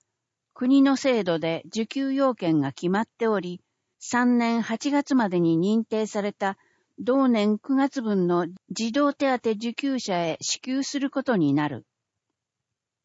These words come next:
生活困窮者自立支援金、今回の改正内容は。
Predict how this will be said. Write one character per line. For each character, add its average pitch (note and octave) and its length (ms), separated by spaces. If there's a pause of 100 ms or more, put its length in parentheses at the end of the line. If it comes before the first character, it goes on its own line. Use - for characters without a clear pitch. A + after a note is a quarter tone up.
(200)
生 C#4 320
活 - 260
困 C4+ 280
窮 A#3 260
者 E3 400
自 G#3+ 160
立 B3 280
支 A#3+ 160
援 A#3 220
金、 G#3 420 (360)
今 C#4+ 240
回 G3 260
の F3 140
改 C4+ 260
正 C#4 260
内 C4 300
容 D#3+ 240
は。 D3+ 240